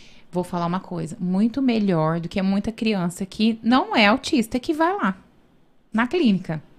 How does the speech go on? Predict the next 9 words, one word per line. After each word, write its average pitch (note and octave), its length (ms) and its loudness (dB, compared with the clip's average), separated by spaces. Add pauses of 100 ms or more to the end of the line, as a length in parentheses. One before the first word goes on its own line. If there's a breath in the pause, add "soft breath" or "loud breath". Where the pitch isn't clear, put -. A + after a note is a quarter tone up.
(460 soft breath)
Então, G#3+ 220 0
assim, G3 340 -2
quando C#4+ 280 2
eu F#4+ 60 2
entreguei A3+ 340 0
o - 20 2
relatório F3 400 -2
pra D#3+ 160 -4
mãe, G3+ 380 -2